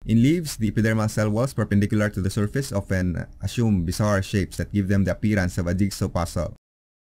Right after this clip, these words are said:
Epidermal cells of roots produce tubular extensions called the root hairs that greatly increase the surface area for absorption. Leaves also have numerous pores, the stomata, bordered by pairs of specialized epidermal cells called guard cells.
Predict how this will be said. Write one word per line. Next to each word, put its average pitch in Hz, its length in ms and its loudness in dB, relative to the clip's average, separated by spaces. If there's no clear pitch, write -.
Epidermal 113 480 2
cells 120 260 0
of 101 160 -2
roots 131 280 -2
produce 98 420 0
tubular 101 320 2
extensions 104 600 -2
called 95 300 0
the 87 160 2
root 131 200 0
hairs 95 340 0
that 87 160 -6
greatly 95 320 -2
increase 95 300 -4
the 90 100 -2
surface 95 340 -2
area 101 300 2
for 90 160 -4
absorption. 85 600 -6
Leaves 120 340 4
also 113 220 0
have 104 140 2
numerous 110 340 2
pores, - 600 -2
the - 80 -4
stomata, 101 580 0
bordered 95 400 0
by 101 160 0
pairs 107 320 -2
of 90 140 -4
specialized 107 560 -2
epidermal 101 420 0
cells 123 320 -4
called 90 260 -2
guard 92 240 0
cells. - 460 -8